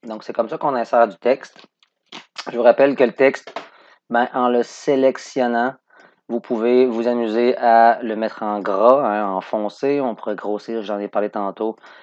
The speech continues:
les caractères. Je pourrais aussi le souligner, tiens. Je pourrais changer de couleur avec le A ici, mettre en orange. <clears throat> Donc, ça, c'est les petits boutons, euh, pratico-pratiques. Je pourrais aussi, là, je pense à, pour le déplacement, tiens, comme ça, là, je pourrais agrandir mon,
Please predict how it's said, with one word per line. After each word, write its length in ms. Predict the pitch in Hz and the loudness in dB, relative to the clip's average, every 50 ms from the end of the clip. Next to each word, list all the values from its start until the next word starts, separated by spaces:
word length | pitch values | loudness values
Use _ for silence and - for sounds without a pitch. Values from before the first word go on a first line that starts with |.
| - _ _ _ _ | -20 _ _ _ _
les 80 | 107 98 | -14 -12
caractères. 760 | - 101 95 98 98 - - 127 135 139 139 139 135 131 - | -8 -4 -4 -4 -2 2 4 6 6 8 6 6 4 0 -2
Je 80 | - _ | -8 _
pourrais 220 | - 107 101 107 | -8 -4 -2 -2
aussi 280 | 104 101 - - - 104 | -2 -4 -6 -8 -10 -10
le 80 | 95 | -10
souligner, 480 | - - - 110 104 113 127 139 147 147 | -12 -10 -10 -10 -8 -6 -4 -4 -6 -6
tiens. 340 | - - 131 131 135 139 135 | -6 -6 -6 -4 -4 -6 -6
Je 80 | - | -10
pourrais 260 | - - 104 101 98 | -10 -6 -4 -4 -4
changer 300 | 95 - - 113 104 104 | -4 -8 -10 -10 -10 -10
de 80 | 101 - | -10 -12
couleur 520 | - - 113 110 107 110 110 110 101 98 | -14 -8 -6 -4 -2 -2 -2 -2 -2 -4
avec 280 | 101 95 98 - - - | -6 -8 -12 -16 -14 -12
le 180 | 104 98 - - | -10 -10 -8 -6
A 140 | 113 110 | -6 -6
ici, 420 | 110 104 - - - 107 107 113 - _ _ _ _ - - - - _ _ _ 113 | -6 -8 -12 -14 -12 -10 -10 -10 -10 _ _ _ _ -20 -20 -20 -20 _ _ _ -16
mettre 180 | 104 - 95 | -14 -12 -10
en 200 | 92 95 104 117 | -6 -4 -2 0
orange. 460 | 113 123 147 147 147 151 147 135 120 - - _ _ _ _ _ | 0 2 2 2 0 -2 -4 -6 -8 -12 -16 _ _ _ _ _
<clears throat> 360 | - - 196 208 185 160 139 | 2 4 4 4 4 2 0
Donc, 160 | 113 110 104 | -2 -4 -6
ça, 80 | - - | -6 -12
c'est 80 | - 117 | -8 -8
les 100 | 113 98 | -8 -8
petits 160 | - - 120 | -8 -10 -10
boutons, 340 | 107 110 - 127 123 123 117 | -10 -4 -2 -2 0 0 0
euh, 260 | 110 107 104 104 98 | 0 0 0 0 -2
pratico-pratiques. 840 | - - 113 104 - - 123 - - 110 101 - 147 151 156 - - - - - - _ _ _ _ _ | -4 -6 -8 -8 -6 -8 -8 -4 -4 -4 -2 0 -2 -2 -2 -4 -10 -20 -20 -20 -20 _ _ _ _ _
Je 60 | - _ | -20 _
pourrais 260 | _ 131 117 123 127 | _ -2 2 2 2
aussi, 440 | 123 117 113 - - - - 139 139 | 2 2 -2 -6 -10 -10 -8 -4 -2
là, 140 | 127 120 110 | -2 -4 -4
je 80 | - | -4
pense 320 | - - 120 120 113 - 113 | -6 -6 -6 -6 -6 -2 0
à, 400 | 110 107 107 104 104 101 98 - | 0 2 2 2 0 0 -2 -4
pour 160 | - 131 123 123 | -6 -4 -2 -2
le 80 | 113 | -2
déplacement, 640 | 110 110 117 - - 117 110 98 - - 110 113 117 | -2 -4 -8 -6 -2 -2 -2 -2 -4 -8 -12 -12 -12
tiens, 200 | - _ 113 113 | -10 _ -14 -14
comme 220 | - - 110 95 | -12 -14 -16 -18
ça, 200 | - - - 127 | -18 -14 -12 -10
là, 80 | 123 117 | -10 -10
je 80 | - - | -14 -12
pourrais 200 | - 113 107 104 | -6 -4 -4 -4
agrandir 640 | 101 101 104 110 107 104 95 113 120 127 131 127 | -4 -6 -8 -8 -10 -10 -8 -6 -6 -6 -6 -6
mon, 380 | 120 117 110 107 107 101 98 | -8 -8 -8 -8 -8 -10 -10